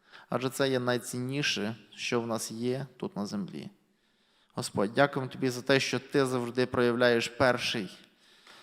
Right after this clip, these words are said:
до нас милість. Дякуємо Тобі, Господь, за те, що Ти завжди простягуєш руку до нас, Господь, щоб допомогти в різних ситуаціях.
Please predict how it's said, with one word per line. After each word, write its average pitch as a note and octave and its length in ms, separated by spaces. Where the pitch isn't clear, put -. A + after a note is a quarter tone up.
до A#2+ 140
нас A2+ 300
милість. B2 560
Дякуємо B2+ 460
Тобі, B2 180
Господь, B2+ 340
за B2 100
те, C3 180
що B2+ 140
Ти C3 160
завжди C3 560
простягуєш B2+ 760
руку C#3+ 300
до A2+ 120
нас, C3 380
Господь, A2+ 400
щоб A#2+ 320
допомогти A#2+ 720
в A2 60
різних B2 280
ситуаціях. - 760